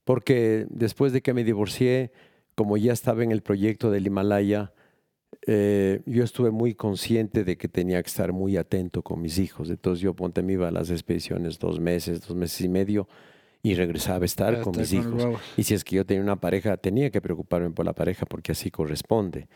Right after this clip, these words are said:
Speaker 2: Claro.
Speaker 1: Pero entonces dije, más bien, eso tranquilo y estoy con mis hijos, porque ellos tenían quince y cinco años, entonces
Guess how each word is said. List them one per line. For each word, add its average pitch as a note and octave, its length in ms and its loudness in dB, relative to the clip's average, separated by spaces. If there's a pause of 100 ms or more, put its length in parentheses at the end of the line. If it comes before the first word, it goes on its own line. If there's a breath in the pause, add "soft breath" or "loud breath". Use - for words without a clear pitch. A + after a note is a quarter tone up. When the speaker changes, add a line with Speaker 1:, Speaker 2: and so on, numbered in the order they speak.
Speaker 2:
Claro. A#2+ 340 -8
Speaker 1:
Pero F#2 140 2
entonces F2 260 -2
dije, F2+ 220 -2
más E2+ 180 -2
bien, F2+ 320 -2
eso G2 280 -2
tranquilo G#2+ 500 0
y F#2+ 80 0
estoy F2+ 240 -4
con F2+ 160 -6
mis F2+ 180 0
hijos, - 360 -4 (260 loud breath)
porque F#2+ 460 0 (260 soft breath)
ellos G2 300 0
tenían F#2 400 0
quince G2+ 360 -2
y - 20 -2
cinco E2+ 340 0
años, F2 260 -2
entonces E2+ 600 -2